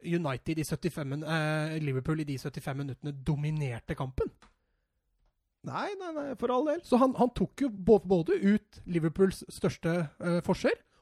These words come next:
Speaker 1: og han fikk i gang sine største styrker.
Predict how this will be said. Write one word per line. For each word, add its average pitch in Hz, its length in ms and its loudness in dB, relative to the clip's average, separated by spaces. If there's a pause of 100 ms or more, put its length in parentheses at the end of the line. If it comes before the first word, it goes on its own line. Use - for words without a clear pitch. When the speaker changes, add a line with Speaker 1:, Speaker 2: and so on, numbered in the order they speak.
(180)
Speaker 1:
og 233 180 4
han 339 160 0 (220)
fikk - 260 -4
i 160 80 0
gang 202 240 0
sine 160 480 -4
største - 380 -4
styrker. - 340 -10